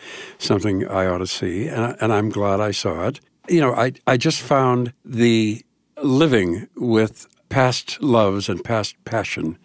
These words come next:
and trying to get over it and get away from it, and suddenly there's this incredibly sexy daughter.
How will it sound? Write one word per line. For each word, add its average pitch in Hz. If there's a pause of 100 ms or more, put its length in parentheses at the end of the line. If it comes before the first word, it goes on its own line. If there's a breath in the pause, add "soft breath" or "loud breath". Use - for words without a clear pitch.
and 107
trying 120
to 113
get 110
over 110
it 120
and 95
get 104
away 104
from 107
it, 101
and 95
suddenly 104
there's 92
this 90 (500 loud breath)
incredibly 107
sexy 107 (120)
daughter. 98